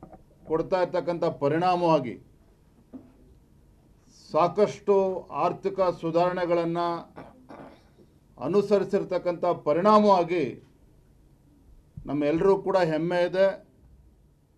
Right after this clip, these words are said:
ಇವತ್ತು ಭಾರತ ಜಪಾನನ್ನು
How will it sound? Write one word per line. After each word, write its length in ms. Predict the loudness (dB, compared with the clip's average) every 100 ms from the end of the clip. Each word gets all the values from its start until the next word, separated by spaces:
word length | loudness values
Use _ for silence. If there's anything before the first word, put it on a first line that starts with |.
| _ _ _ _ _ -12
ಇವತ್ತು 240 | -10 -8 -8
ಭಾರತ 600 | -10 -6 0 0 2 2 2 0 -8 _ -20 _ _ _ _ _ _ _ _ _ _ -18 -4
ಜಪಾನನ್ನು 600 | -2 4 4 4 0